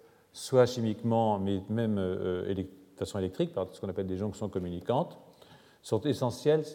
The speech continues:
ces neurones gaba, dans la génération de ces oscillations de haute fréquence et, euh, la synchronisation locale de ces oscillations. Les connexions glutamatergiques excitatrices contrôlent leur force,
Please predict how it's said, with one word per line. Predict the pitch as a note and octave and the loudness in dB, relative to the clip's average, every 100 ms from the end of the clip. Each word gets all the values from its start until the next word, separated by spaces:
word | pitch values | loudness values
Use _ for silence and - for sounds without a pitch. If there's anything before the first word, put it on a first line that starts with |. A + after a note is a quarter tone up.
| - | -16
ces | - G2+ | -10 -4
neurones | F#2 F2+ | -2 0
gaba, | F#2 B1+ C#2 - - | 0 0 -2 -4 -6
dans | G#2+ | 0
la | G2+ | 2
génération | G#2 A2 G#2 - B2+ | 2 0 0 -2 -8
de | |
ces | A2 | -4
oscillations | G2 - F#2+ F2 B2 D#3+ - - - - - _ - | -6 -4 -4 -2 -2 -4 -6 -18 -20 -20 -20 _ 0
de | |
haute | A2 A2 | 0 2
fréquence | G#2+ F#2+ F2 - - - - _ A2 | -2 -2 -6 -8 -18 -20 -20 _ -4
et, | G#2 A2 A2 | -4 -2 0
euh, | F#2+ F#2 G2+ | 0 0 -2
la | G#2 | -4
synchronisation | - B2+ B2 A2 G#2+ - | -2 0 2 4 2 2
locale | A#2 B2 C#3 B2+ A2+ G2+ G#2 | 4 6 6 6 4 0 -6
de | |
ces | F#2 G2+ | -8 -6
oscillations. | F#2 G2+ F#2 - G2 - _ _ _ _ _ - - _ - | -6 -6 -8 -8 -16 -20 _ _ _ _ _ -20 -20 _ -2
Les | |
connexions | A2+ C3 - C#3 | 6 6 6 4
glutamatergiques | B2+ C3 B2 B2 A#2+ A#2+ A2+ | 6 6 6 6 4 4 0
excitatrices | G#2+ - G#2 G2 - F3+ F#3+ - | -4 -2 2 2 4 0 0 -4
contrôlent | B2 A2+ - B2 | -2 0 4 4
leur | G#2 F#2+ | 6 4
force, | - C3+ - - | 6 4 4 -10